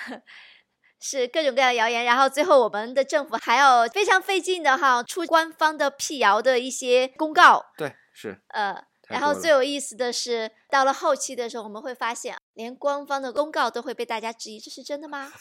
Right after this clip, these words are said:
Speaker 1: <laughs> 是啊，
Speaker 2: <laughs>
Speaker 1: 是，是。
Speaker 2: “这是真的吗？
Speaker 1: 嗯。
Speaker 2: 呃，为什么会这样呢？”啊，因为那个时候信息的闭塞，信息只是被作为一个传递的媒介。
Speaker 1: 对，对，对。
Speaker 2: 呃，互联网只是被作为一个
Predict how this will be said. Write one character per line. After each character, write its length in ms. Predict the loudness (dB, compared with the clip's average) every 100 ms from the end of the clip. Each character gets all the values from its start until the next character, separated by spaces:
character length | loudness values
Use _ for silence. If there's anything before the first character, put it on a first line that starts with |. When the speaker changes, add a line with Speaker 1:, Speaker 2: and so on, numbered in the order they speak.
| -20 _ _
Speaker 1:
<laughs> 640 | -14 -14 -18 _ _ -16 -14
是 200 | -6 0
啊， 320 | 0 0 -4 -4
Speaker 2:
<laughs> 200 | -8 -8
Speaker 1:
是， 240 | -6 -6 -6 -12 -20
是。 260 | -8 -8 -8 _ _
Speaker 2:
“这 100 | -12
是 100 | -10
真 160 | -8
的 120 | -6 -4
吗？ 180 | -6 -8 -14 -18 -20 -20 -8
Speaker 1:
嗯。 140 | -6
Speaker 2:
呃， 100 | -4
为 100 | -6
什 100 | -6
么 120 | -8
会 120 | -6 -6
这 120 | -2
样 200 | -2 -2
呢？” 140 | -4
啊， 180 | -4 -4
因 160 | -4 -6
为 120 | -6
那 120 | -8
个 120 | -8
时 260 | -8 -10 -6
候 180 | -2 -2
信 220 | -4 -10
息 100 | -10
的 120 | -12
闭 160 | -12 -12
塞， 400 | -8 -6 -8 -12 _ _
信 200 | -6 -4
息 160 | -4 -8
只 200 | -8 -8
是 180 | -8
被 180 | -6 -6
作 180 | -4 -4
为 100 | -4
一 20 |
个 140 | -6 -14
传 360 | -14 -12 -12
递 220 | -10 -8
的 140 | -8 -8
媒 180 | -10 -10
介。 300 | -8 -8 -10 _
Speaker 1:
对， 340 | -12 -8 -8 -12 _
对， 220 | -20 -20
对。 100 | -20 -6
Speaker 2:
呃， 120 | -4
互 160 | -4 -2
联 180 | 0 6
网 240 | 6 6
只 160 | -2 -8
是 180 | -8 -6
被 200 | -4 -2
作 180 | 0
为 100 | 0
一 120 | 0 -4
个 340 | -4 -2 -2